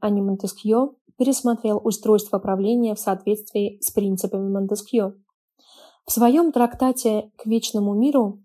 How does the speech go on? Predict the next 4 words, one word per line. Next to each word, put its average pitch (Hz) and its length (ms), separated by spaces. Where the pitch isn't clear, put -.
Кант 262 400
разделяет 220 800
формы 220 480
господства 196 880